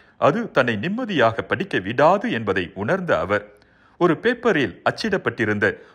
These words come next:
உலக வரைபடத்தை பல துண்டுகளாக வெட்டினார். அந்த துண்டுகளையும் பசை டியூபையும் குழந்தையிடம் கொடுத்த அவர், "உன்னோட அறிவுக்கு இது சவால். இந்த துண்டுகளை சரியாக பொருத்தி பழையபடி உலக வரைபடத்தை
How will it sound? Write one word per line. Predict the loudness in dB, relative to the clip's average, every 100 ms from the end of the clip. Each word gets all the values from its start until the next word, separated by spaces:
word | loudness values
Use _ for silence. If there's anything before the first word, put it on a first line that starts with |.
| _
உலக | 0 2 2 2
வரைபடத்தை | 2 0 0 2 2 0 -2 -6 -20 _
பல | 2 2
துண்டுகளாக | 0 -2 0 4 4 4 -2
வெட்டினார். | -4 -2 2 2 2 -6 -20 _ _ _ _ _
அந்த | -8 -8
துண்டுகளையும் | -8 -4 -2 0 -2 -6 -12 _ _
பசை | 0 0 0 -6 -6
டியூபையும் | -4 0 0 -2 -6 -14
குழந்தையிடம் | 0 0 2 0 2 2 0
கொடுத்த | -2 0 2 2 0 2
அவர், | 2 4 2 0 -14 _ _ _ _ _
"உன்னோட | 0 4 4 6 4 2 2
அறிவுக்கு | 2 4 0 0 0 0 -2
இது | -4 -2
சவால். | 2 4 4 2 -6 -20 _ _ _ -4
இந்த | -2 0
துண்டுகளை | -2 -2 0 2 0
சரியாக | 2 2 4 2 2 -2
பொருத்தி | -2 -2 -2 -4 -6 -20 _ _
பழையபடி | 2 4 4 2 2 2 0 -4 -4
உலக | 0 0 0
வரைபடத்தை | 2 2 2 0 0 2 -2